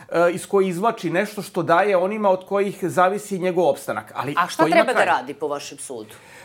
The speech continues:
Speaker 1: Pa prva i osnovna stvar, znate, spoljna politika je nastavak unutrašnje politike.
Speaker 2: Mhm.
Speaker 1: Kakva je Vučićeva unutrašnja politika? On ovu zemlju doživljava kao da je feudalni vladar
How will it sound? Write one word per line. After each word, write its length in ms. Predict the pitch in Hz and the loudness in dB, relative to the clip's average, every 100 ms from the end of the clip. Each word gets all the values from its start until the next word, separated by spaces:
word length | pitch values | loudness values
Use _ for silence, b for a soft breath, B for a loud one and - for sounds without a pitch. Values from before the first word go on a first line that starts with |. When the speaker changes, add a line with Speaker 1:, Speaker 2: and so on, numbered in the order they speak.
| B | B
Speaker 1:
Pa 120 | 123 | -4
prva 420 | - 139 175 160 - | -2 2 2 2 0
i 100 | 135 | -2
osnovna 320 | 135 170 156 | -2 -4 -4
stvar, 220 | - 156 | -2 -2
znate, 260 | 120 120 117 | -2 -6 -8
spoljna 300 | - 143 160 | -4 -4 -4
politika 420 | 160 135 160 170 | -4 -6 -6 -4
je 40 | 139 | -2
nastavak 400 | 135 165 156 156 | -4 -4 -6 -6
unutrašnje 400 | 143 143 - - | -6 -6 -8 -10
politike. 400 | 101 101 - 107 | -10 -10 -12 -4
Speaker 2:
Mhm. 60 | |
Speaker 1:
Kakva 260 | 139 147 175 | -2 -2 -4
je 60 | |
Vučićeva 420 | 151 165 - 143 131 | -4 -8 -8 -6 -4
unutrašnja 380 | 131 131 120 | -6 -8 -10
politika? 400 | 110 113 113 113 120 | -8 -8 -8 -6 -4
On 120 | 151 | -2
ovu 180 | 160 139 | 0 0
zemlju 320 | 160 170 147 | -2 -4 -4
doživljava 440 | 123 123 151 156 | -4 -4 -2 -2
kao 200 | - 165 | -2 -4
da 100 | 160 | -2
je 260 | 151 143 B B | 0 -2 B B
feudalni 440 | 175 160 147 139 | 0 2 0 0
vladar 320 | 135 147 143 | 4 4 4